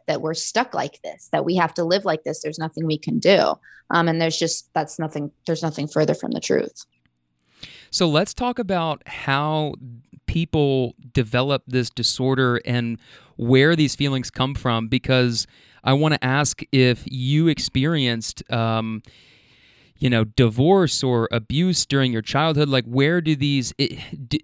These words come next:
Speaker 2: does it all, do these feelings always come from personal experiences that we go through during childhood, or do people who develop this disorder just develop fears of,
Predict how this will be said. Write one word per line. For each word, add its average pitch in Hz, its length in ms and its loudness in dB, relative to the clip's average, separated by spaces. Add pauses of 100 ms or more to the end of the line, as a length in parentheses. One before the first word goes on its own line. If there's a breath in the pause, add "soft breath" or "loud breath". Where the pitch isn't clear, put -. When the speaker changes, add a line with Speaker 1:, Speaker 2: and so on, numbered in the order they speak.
Speaker 2:
does 147 200 2
it 147 160 2
all, 151 280 4
do 151 160 0
these 156 200 -4
feelings 190 420 -4
always 147 400 2
come 139 320 -4
from 131 220 -4
personal 131 420 0
experiences 123 760 -2
that 120 140 2
we 117 380 2
go 120 220 2
through 123 220 0
during 123 300 0
childhood, 131 520 0 (100)
or 139 480 4 (240)
do 131 140 2
people 156 260 -2
who 139 80 2
develop 127 460 0
this 127 180 -4
disorder 131 640 0 (680 soft breath)
just 135 380 4 (160)
develop 131 500 2
fears 139 600 0
of, 120 480 -2